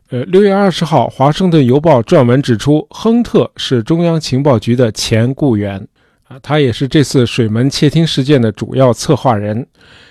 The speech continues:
接着，两位华盛顿邮报的记者又挖出了另一个水门事件的共谋者，这个人叫李迪。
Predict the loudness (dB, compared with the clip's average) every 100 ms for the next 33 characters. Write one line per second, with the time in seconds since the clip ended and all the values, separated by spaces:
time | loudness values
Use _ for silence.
0 | _ -2 2 2 2 2 2 4 2 2
1 | 0 0 0 0 0 0 0 0 -2 0
2 | -4 0 0 2 0 -2 0 0 2 2
3 | 2 0 -4 -4 -2 -2 0 -2 0 -2
4 | 2 0 0 -2 -2 0 -2 -2 -8 -14
5 | -20 -20 _ -2 0 4 2 2 2 2
6 | 0 -2 -2 0 0 0